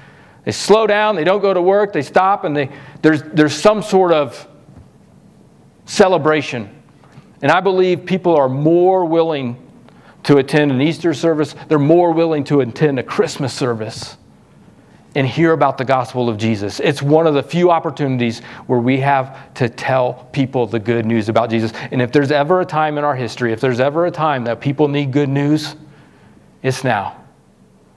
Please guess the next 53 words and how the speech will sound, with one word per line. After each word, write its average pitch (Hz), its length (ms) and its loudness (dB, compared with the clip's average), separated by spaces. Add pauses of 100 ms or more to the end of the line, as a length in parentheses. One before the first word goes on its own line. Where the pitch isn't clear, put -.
(880)
And 143 120 2
so 143 160 4
when 131 240 2
we 156 100 4
got 170 180 2
a 165 60 0
group 156 180 -4
together, 143 280 0
said, 120 320 -4
"What 143 80 4
do 147 80 4
we 143 120 2
want 139 200 0
to 127 60 -2
do 131 120 2
for 131 140 -2
Christmas? 127 340 -4
How 139 220 2
do 147 80 2
we 147 100 2
want 143 160 0
to 135 60 -4
capitalize 120 640 0
on 113 180 -2
this?" 107 320 -8 (340)
They 135 80 2
were 135 60 4
like, 131 160 2
"Let's 135 160 0
go 160 140 2
big 139 240 0
or 135 120 2
let's 127 140 -4
go 131 160 -2
home." 120 320 0 (100)
In 127 120 0
a 123 40 2
sense, 135 300 -2
that 127 160 0
was 127 160 -2
the 123 140 2
idea. 120 320 0
We 123 160 0
like, 117 160 -2
"Hey, - 280 -2
let's 135 220 0
have 147 240 2
our 139 220 0
service 147 560 -2
here 143 180 0
on 139 140 -2
Sunday 143 320 0
morning. 104 420 -4